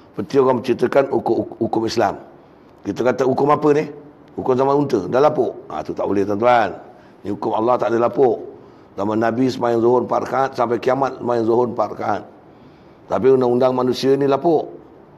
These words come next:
Zaman Tengku Rahman, jadi menteri, undang-undang lain. Matlamat lain.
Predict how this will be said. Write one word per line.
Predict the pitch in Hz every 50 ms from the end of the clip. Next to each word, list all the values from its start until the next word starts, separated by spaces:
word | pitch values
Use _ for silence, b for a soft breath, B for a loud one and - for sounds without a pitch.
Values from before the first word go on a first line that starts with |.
| - - - - - -
Zaman | - 110 117 120 107
Tengku | 123 117 123 123 127
Rahman, | 135 143 156 156 156 160 160 - - - - - -
jadi | 131 123 127 120 117 - - 101
menteri, | 120 127 131 123 110 139 151 151 151
undang-undang | 135 127 123 127 131 123 123
lain. | 117 107 98 92 - 73 - - - - - - - - - - - - - - - - - -
Matlamat | - 110 117 120 127 123 117 123
lain. | 127 123 117 104 90 87 -